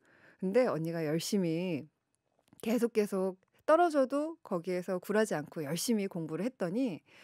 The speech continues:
네, 지금은 한식 조리 기능사 자격증을 땄습니다. 네, 이렇게 신랑한테 큰 소리를 칠 수 있는 날이 곧 올 겁니다. 응원하고 있을게요. 육이삼이 님.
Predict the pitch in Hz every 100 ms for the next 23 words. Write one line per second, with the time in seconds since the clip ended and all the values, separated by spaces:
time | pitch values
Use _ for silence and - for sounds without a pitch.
0 | - _ - 135 123 135 _ _ _ _
1 | _ _ 180 185 _ _ - 190 196 220
2 | 262 269 311 311 294 285 262 254 247 _
3 | _ - - 208 202 180 190 175 165 151
4 | - 151 143 - 139 - 226 - 226 156
5 | - _ _ _ _ - - - - -
6 | _ _ - 165 139 - _ _ _ _
7 | 208 269 - 240 370 403 370 254 233 440
8 | 466 453 320 269 330 330 277 233 196 156
9 | 170 - 175 - 165 - 180 170 143 139
10 | 139 151 _ - 196 233 233 190 156 175
11 | - 160 180 240 247 - 180 180 190 240
12 | 233 208 196 269